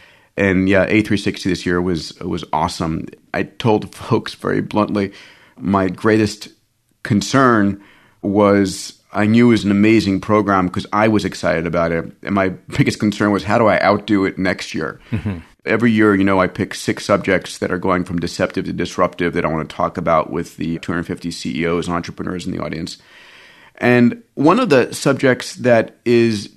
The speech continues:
Speaker 1: a hundred percent on my docket for two thousand seventeen is this concept of experimentation, because I think it is fundamental to success. The theory of experimentation and the means and impact and how we should be thinking about experimentation goes something like this.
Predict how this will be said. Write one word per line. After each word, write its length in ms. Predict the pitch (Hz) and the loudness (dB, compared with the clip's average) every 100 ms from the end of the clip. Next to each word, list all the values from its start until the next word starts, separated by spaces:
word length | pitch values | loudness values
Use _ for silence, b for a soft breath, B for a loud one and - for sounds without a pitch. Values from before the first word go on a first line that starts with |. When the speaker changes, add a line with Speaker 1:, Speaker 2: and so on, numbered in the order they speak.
| _ - | _ -8
Speaker 1:
a 80 | 113 | -6
hundred 380 | - 147 151 | 0 2 2
percent 460 | 151 113 - 120 117 | 0 -4 0 0 0
on 180 | 101 104 | 0 2
my 160 | 98 92 | 2 0
docket 480 | 82 101 101 113 | 2 2 2 -6
for 120 | - 95 | -8 -12
two 220 | - 104 | -6 -2
thousand 480 | 101 95 92 90 90 | 0 0 -2 -6 -6
seventeen 800 | - 196 127 107 92 90 90 b b b b - | -4 -2 -2 0 -2 -2 -6 b b b b 6
is 180 | 165 | 8
this 120 | 135 127 | 6 2
concept 420 | 127 120 104 104 | 2 2 0 -6
of 100 | 90 | -6
experimentation, 840 | - - 95 85 82 73 - - _ b b b | -6 -6 -4 -4 -6 -8 -10 -14 _ b b b
because 280 | - 127 123 | -2 2 2
I 80 | 117 | 2
think 180 | 131 | 0
it 80 | 127 | 0
is 100 | 110 | -2
fundamental 1400 | - - - 151 156 160 151 131 123 123 123 98 71 - b b b - | -6 -14 0 4 4 4 4 4 6 4 2 0 -2 -6 b b b -8
to 180 | 110 104 | -4 -4
success. 680 | - - - 85 - - - b b b b | -4 -8 -6 -6 -6 -12 -18 b b b b
The 180 | - 135 | -4 -2
theory 480 | 135 - 147 202 160 | 0 0 0 0 0
of 160 | - 131 | 0 0
experimentation 920 | 131 - 147 131 123 113 127 120 113 | -2 -2 0 2 2 2 0 0 0
and 180 | 104 104 | 0 0
the 400 | 107 92 73 - - | 0 -4 -6 -10 -14
means 640 | - 117 147 165 160 117 | 0 4 6 8 6 6
and 100 | 117 | 4
impact 640 | 135 143 120 95 90 - | 4 2 2 0 0 -2
and 160 | 101 78 | -2 -2
how 220 | 113 139 | 0 2
we 80 | 139 | 2
should 160 | 117 | 0
be 60 | 110 | -2
thinking 280 | - 139 117 | 0 0 0
about 80 | |
experimentation 680 | 104 - 107 104 104 104 107 | -2 -4 -2 -2 -2 -4 -4
goes 180 | 101 101 | -4 -4
something 240 | 104 104 95 | -4 -4 -6
like 160 | 92 | -6
this. 300 | 76 67 - | -8 -10 -12